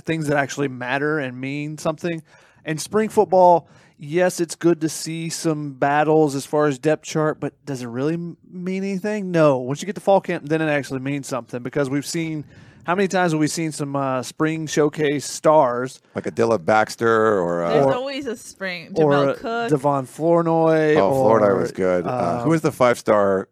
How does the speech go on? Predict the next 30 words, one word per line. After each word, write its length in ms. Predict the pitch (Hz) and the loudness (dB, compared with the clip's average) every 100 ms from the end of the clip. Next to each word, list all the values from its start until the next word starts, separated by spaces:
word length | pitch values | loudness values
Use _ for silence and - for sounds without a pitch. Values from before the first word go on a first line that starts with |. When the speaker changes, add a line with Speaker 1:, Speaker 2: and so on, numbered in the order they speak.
| _ _ 101 | _ _ -2
Speaker 2:
Markeith 420 | 113 - 110 - | -2 0 -6 -2
Ambles? 480 | 110 120 135 131 110 | -2 2 2 2 0
Was 140 | 95 | -2
that, 200 | 98 110 | -2 -2
was, 220 | 110 104 - | -2 -4 -4
I 40 | |
think 140 | 107 120 | -6 -6
he 160 | 113 | -6
was 180 | 107 110 | -4 -4
one, 220 | 107 113 | -4 -4
maybe. 120 | 110 | -4
Speaker 1:
Was 80 | 113 | -4
he 80 | 147 | -2
good? 260 | 165 196 165 | 0 2 2
I, 80 | |
I 40 | 156 | 0
don't 180 | 147 156 | -2 -6
remember, 280 | 160 160 - | -4 -6 -4
I 40 | |
don't 180 | 147 147 | -4 -4
remember 160 | 151 | -4
Speaker 2:
If 60 | 139 | 0
I 60 | 123 | 2
Speaker 1:
him 40 | |
Speaker 2:
remember 240 | 131 120 120 | 2 2 2
Speaker 1:
being 180 | 113 - | 2 -2
Speaker 2:
that. 160 | - | -4
Who 80 | 151 | 0
was 120 | 143 | 0
Speaker 1:
terrific. 240 | - 135 | -2 -6